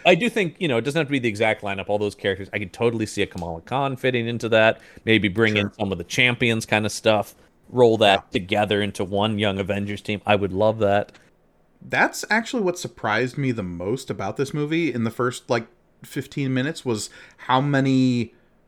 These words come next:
Speaker 2: like, spiritual references and, like, connections it has to the Falcon and Winter Soldier show in terms of, like, referencing displaced people and how that's still a, a
Speaker 1: I,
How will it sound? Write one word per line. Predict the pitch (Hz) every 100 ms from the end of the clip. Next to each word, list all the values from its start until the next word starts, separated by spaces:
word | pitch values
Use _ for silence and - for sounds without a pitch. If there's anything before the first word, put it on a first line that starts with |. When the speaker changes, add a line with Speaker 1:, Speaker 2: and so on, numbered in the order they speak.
| _ _ _ _
Speaker 2:
like, | 110 95
spiritual | - - - 131 170 190 - 196 202
references | 190 196 196 220 208 233 202
and, | 196
like, | 180
connections | - 123 - 196 175
it | 170
has | 151 170
to | 175
the | 160
Falcon | 139 151 160
and | 170 156
Winter | 156
Soldier | 156 135 151 175
show | 170 196 190
in | 185
terms | - 139 135
of, | 131
like, | 120 113 - - -
referencing | 104 113 - 143 131 147 139 135 135 135 - 120
displaced | 127 - 131 131 127 -
people | 131 123 135
and | 127
how | 117 117
that's | 113 -
still | - 135 123 123 123 127 - _ -
a, |
a | 113
Speaker 1:
I, | 349